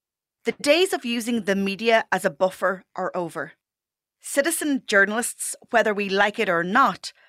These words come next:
are power brokers in the digital age. They are influencers of public policy and media narrative.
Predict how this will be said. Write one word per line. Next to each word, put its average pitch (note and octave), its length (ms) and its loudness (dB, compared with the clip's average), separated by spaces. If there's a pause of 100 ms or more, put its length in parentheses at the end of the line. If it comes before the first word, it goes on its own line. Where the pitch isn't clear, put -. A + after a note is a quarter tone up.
(220)
are F#3 100 -8
power B3+ 400 2
brokers B3 720 0
in G3 80 -2
the F#3+ 80 0
digital F#3+ 500 -4
age. E3 540 -6 (800)
They C#4 260 4
are C4 260 4
influencers A3 800 -2
of F#3 200 -8
public G3+ 360 -4
policy A#3+ 600 0 (100)
and F#3 240 -2
media G3 320 -2
narrative. E3 680 -2